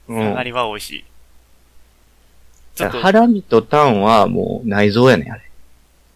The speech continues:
Speaker 2: まあまあまあまあ。そうやんね。
Speaker 1: ちょっとまあ、かん-、また考えよう。
Speaker 2: はい。この後、あの、審議して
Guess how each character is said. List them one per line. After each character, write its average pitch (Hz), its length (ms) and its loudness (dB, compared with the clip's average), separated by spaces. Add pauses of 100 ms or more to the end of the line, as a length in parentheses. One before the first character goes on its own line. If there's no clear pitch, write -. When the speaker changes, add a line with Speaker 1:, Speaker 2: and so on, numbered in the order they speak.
(1600)
Speaker 2:
ま 117 120 -14
あ - 20 -12
ま 104 100 -12
あ 104 40 -8
ま 101 160 -10
あ 87 40 -16
ま 95 100 -12
あ。 92 120 -18 (500)
そ - 180 -12
う 92 40 -14
や 92 80 -16
ん 95 80 -20
ね。 147 200 -4 (420)
Speaker 1:
ち - 20 -10
ょ - 20 -10
っ 104 40 -8
と 113 120 4
ま 98 100 2
あ、 95 40 -2
か 107 140 -2
ん-、 110 100 -6
ま 117 100 0
た 143 100 -2
考 107 220 -2
え 113 40 0
よ 113 60 2
う。 110 40 -8 (120)
Speaker 2:
は - 180 -10
い。 - 140 -10 (140)
こ 135 140 -12
の 123 80 -4
後、 104 340 -8 (420)
あ 107 120 -12
の、 98 340 -20 (800)
審 117 340 -12
議 101 120 -14
し - 80 -20
て - 200 -20